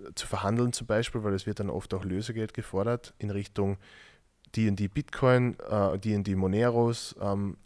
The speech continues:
damit du den Entschlüsselungskey bekommst, damit du das dann, äh, wieder entschlüsseln kannst. Und wenn du es nicht zahlst, dann wird da natürlich Ulti-, Ultimatum gestellt. Wenn du es nicht zahlst, dann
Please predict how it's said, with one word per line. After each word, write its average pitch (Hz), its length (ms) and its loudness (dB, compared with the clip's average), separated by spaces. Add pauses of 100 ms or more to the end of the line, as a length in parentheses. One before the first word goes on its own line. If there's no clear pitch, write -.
(140)
damit 104 340 -2
du 104 420 0
den 101 140 0
Entschlüsselungskey 127 640 0
bekommst, 113 540 -2 (440)
damit 101 260 0
du 107 60 0
das 95 240 2
dann, 92 360 0
äh, 87 380 -2
wieder 101 220 -4
entschlüsseln 120 460 0
kannst. 107 440 -2 (960)
Und 101 500 2 (100)
wenn 107 160 6
du 107 60 4
es 98 100 0
nicht 131 260 0
zahlst, 107 640 2
dann 98 180 -2
wird 101 140 0
da 104 140 2 (100)
natürlich 104 340 0
Ulti-, 95 300 -2
Ultimatum 104 600 0
gestellt. 120 440 0
Wenn 104 100 -4
du 101 40 -2
es 98 80 -6
nicht 123 220 -4
zahlst, 92 440 -2
dann 92 280 -2